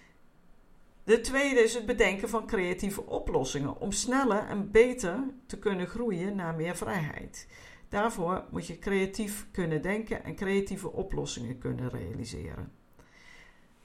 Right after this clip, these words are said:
De derde, tools om constant die efficiëntie- en effectiviteitsslag te kunnen maken. Van jezelf, maar ook van je bedrijf.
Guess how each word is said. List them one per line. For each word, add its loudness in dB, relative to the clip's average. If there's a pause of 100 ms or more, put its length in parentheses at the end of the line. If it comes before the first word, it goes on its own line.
(180)
De -2
derde, 4
tools -6
om -4
constant 0
die -6
efficiëntie- 0
en -6
effectiviteitsslag -4 (260)
te -12
kunnen -2
maken. -8
Van -6
jezelf, -2
maar -6
ook 0
van -2
je -2
bedrijf. -6